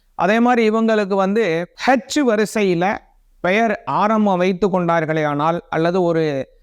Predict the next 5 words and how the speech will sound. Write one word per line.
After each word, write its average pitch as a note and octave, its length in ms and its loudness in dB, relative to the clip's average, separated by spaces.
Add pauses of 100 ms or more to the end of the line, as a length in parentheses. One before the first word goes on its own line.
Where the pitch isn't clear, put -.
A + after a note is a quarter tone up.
(200)
தொழில் A3+ 520 2
துவங்குறாங்க G3+ 500 0
அப்படின்னா, E3 580 0 (360)
அந்த D3+ 280 -2
ஹெச் A3+ 280 -2